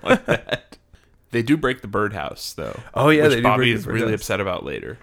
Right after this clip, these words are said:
Speaker 2: Yeah, he sees, he sees the birds trying to get in there.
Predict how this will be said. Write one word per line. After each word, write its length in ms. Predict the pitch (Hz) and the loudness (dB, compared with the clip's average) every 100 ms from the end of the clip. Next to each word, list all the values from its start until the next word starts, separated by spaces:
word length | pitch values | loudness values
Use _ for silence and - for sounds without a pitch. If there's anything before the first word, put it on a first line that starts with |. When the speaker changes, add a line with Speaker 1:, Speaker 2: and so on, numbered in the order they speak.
| - | 0
Speaker 2:
Yeah, 460 | 123 120 110 107 | 4 6 6 2
he 160 | 113 120 | -2 -4
sees, 420 | 113 120 110 - | -4 -4 -4 -6
he 140 | - 120 | -8 -8
sees 220 | 113 123 | -6 -4
the 80 | 127 | -2
birds 260 | 123 131 | 0 0
trying 220 | - 135 131 | 0 0 0
to 80 | |
get 180 | 117 117 | -2 -2
in 140 | 120 113 | -2 -2
there. 200 | 113 | 0